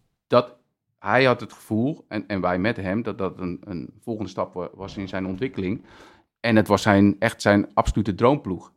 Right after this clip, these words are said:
En uiteindelijk gaat hij daar kansen krijgen. Eh, daar gaan we vanuit. Maar je weet pas achteraf of het ook echt daadwerkelijk zo gaat lopen. Maar het, het is, het zijn, soms zijn het hele moeilijke puzzelstukken, maar het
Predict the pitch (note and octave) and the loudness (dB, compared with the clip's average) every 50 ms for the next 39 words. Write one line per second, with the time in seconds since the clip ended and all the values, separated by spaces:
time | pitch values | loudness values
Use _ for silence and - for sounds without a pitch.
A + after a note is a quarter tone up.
0 | _ _ - G#2 G2+ G2+ G2 F#2+ - _ _ _ _ _ _ _ _ _ _ - | _ _ -6 -4 -2 -2 -2 -2 -6 _ _ _ _ _ _ _ _ _ _ -6
1 | - G#2 - A#2+ B2 A2 G#2 - G2+ G2+ - G#2+ G#2+ G2+ G#2 - - _ _ _ | -4 2 4 6 6 6 4 4 2 2 2 4 4 4 2 2 -4 _ _ _
2 | _ _ - C3 C#3+ D#3 D3+ - - - G#2+ F#2 F2 F2 - - - _ _ _ | _ _ 2 2 2 2 2 -2 -4 -2 -2 -2 -2 -4 -8 -16 -20 _ _ _
3 | - F#2+ F#2 F2+ F#2+ - G#2+ G2 F#2+ F#2 F2+ G2 F#2+ F#2 F2 E2 - - G2+ G#2 | -10 -10 -8 -8 -6 -2 -2 -2 -2 -4 -8 -8 -10 -10 -10 -12 -6 2 4 6
4 | G#2+ G#2+ - - _ _ _ _ - G#2+ A2+ A#2 A2 B2 B2+ B2+ B2 - A#2+ A2 | 4 4 2 -4 _ _ _ _ -4 0 0 4 6 6 6 6 6 4 4 4
5 | - - - B2 A#2+ - - A#2+ B2+ C3 C3 - - - A#2+ G#2+ A#2 A2 A2+ A2+ | 4 4 4 4 4 4 4 6 6 6 6 4 0 -4 -4 -4 -2 2 4 4
6 | A2+ G#2 - B2 A#2 G#2+ A2 A2+ A2 - A#2+ A2+ A2+ - G#2+ G2+ - - A2 G#2 | 4 4 0 -2 -2 2 4 2 4 4 4 2 2 2 -2 -2 2 4 4 4
7 | - A2 - A#2 C3+ D3 C3+ - - F#2 G#2 G#2 - _ - - G2 A#2+ A#2+ - | 4 2 4 4 4 4 4 0 -2 -2 -2 -2 -4 _ -8 -2 -2 -2 -2 0
8 | - B2+ B2+ - D3 D3 C#3+ A#2+ C#3 C#3 - D#3 D3+ D3+ D3+ D3+ D3+ - _ _ | -4 -4 -2 0 0 0 2 2 -2 -2 2 4 4 4 4 4 2 -2 _ _
9 | _ _ _ _ - F3+ F#3+ F#3 D#3+ D#3 C3+ B2+ A#2 B2 A#2+ B2 A#2+ A#2 B2 D3 | _ _ _ _ -2 0 0 4 4 6 6 6 6 6 6 6 8 8 8 6
10 | D#3+ - F3+ D#3+ - F3+ E3+ E3 - - E3+ D#3 D#3+ F3 D#3 C3 B2 B2+ B2+ - | 6 4 -2 -4 -4 -6 -6 -6 -4 -2 -2 0 0 2 4 6 6 6 4 -2